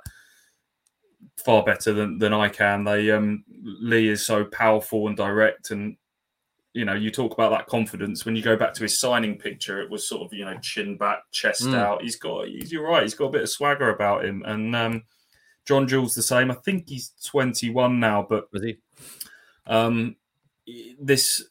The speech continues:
Speaker 1: to hear the way that Sam Morsy and Kieran McKenna spoke about him in the, in the pre-match on Friday, you can just tell he's, he's made an impact, an early impact at Ipswich Town. Morsy was, you know, talking about this could be his breakthrough season, his breakout season. McKenna, I think, called in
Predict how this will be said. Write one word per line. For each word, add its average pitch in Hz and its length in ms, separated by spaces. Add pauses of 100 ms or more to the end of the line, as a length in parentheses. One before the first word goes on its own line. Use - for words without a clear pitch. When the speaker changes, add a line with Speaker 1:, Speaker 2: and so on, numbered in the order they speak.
(380)
Speaker 1:
to 135 140
hear 151 240
the 147 80
way 131 200
that 120 260
Sam 123 320
Morsy 113 460
and 107 220 (200)
Kieran 113 240
McKenna 107 360
spoke 101 340
about 98 320
him 101 320
in 104 160
the, 101 140 (180)
in 107 120
the 98 60
pre-match - 680 (520)
on 107 180
Friday, 104 680
you 107 160
can 117 180
just 131 300
tell 117 240
he's, 101 260
he's 104 220
made 107 240
an 107 80
impact, 101 580
an 104 80
early 101 260
impact 98 420
at 82 80
Ipswich - 380
Town. 95 260
Morsy 104 420
was, 101 260
you 107 120
know, 90 100
talking 95 420
about 95 300 (760)
this 104 140
could - 200
be 98 180
his 95 100
breakthrough 92 560
season, 92 460
his 90 120
breakout 92 540
season. 95 380
McKenna, 98 400
I 95 40
think, 92 220
called 101 220
in 95 260